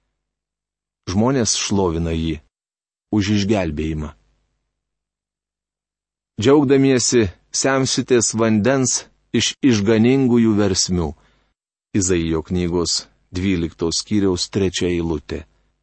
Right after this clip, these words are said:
Versmės simbolizuoja gausumą.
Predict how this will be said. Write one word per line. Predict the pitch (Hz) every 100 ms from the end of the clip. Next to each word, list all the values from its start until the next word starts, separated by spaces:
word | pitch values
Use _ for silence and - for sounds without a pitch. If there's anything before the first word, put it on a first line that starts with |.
| _ _ _ _ _ _ _ _ _
Versmės | 104 101 - 98 90 - -
simbolizuoja | - 104 98 95 92 87 101 92 87
gausumą. | 82 95 90 - 101 80 76